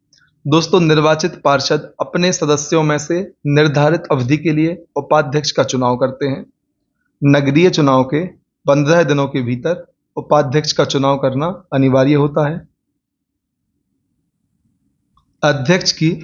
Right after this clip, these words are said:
अनुपस्थिति में वह परिषद की बैठकों की अध्यक्षता करता है। दोस्तों, अब हम बात करते हैं मुख्य नगरपालिका अधिकारी या चीफ म्युनिसिपैलिटी ऑफिसर, सीएमओ की।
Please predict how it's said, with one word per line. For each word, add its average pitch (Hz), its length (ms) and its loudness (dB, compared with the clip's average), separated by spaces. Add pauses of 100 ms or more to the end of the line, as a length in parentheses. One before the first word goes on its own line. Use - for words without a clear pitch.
अनुपस्थिति 151 680 0
में 151 220 -2 (360)
वह 156 260 4 (100)
परिषद 151 420 0
की 160 180 -2
बैठकों 131 480 0
की 190 160 -6 (200)
अध्यक्षता 127 640 -2
करता 120 400 -6
है। 120 80 -12 (880)
दोस्तों, 156 440 2
अब 147 160 0
हम 143 200 0
बात 135 260 2
करते 135 300 0
हैं 151 160 -6 (300)
मुख्य 160 320 0
नगरपालिका 139 680 0
अधिकारी 127 600 -2 (580)
या 147 280 4 (720)
चीफ 208 500 0
म्युनिसिपैलिटी 156 800 2 (100)
ऑफिसर, 139 460 0 (320)
सीएमओ 143 720 0
की। 180 160 -6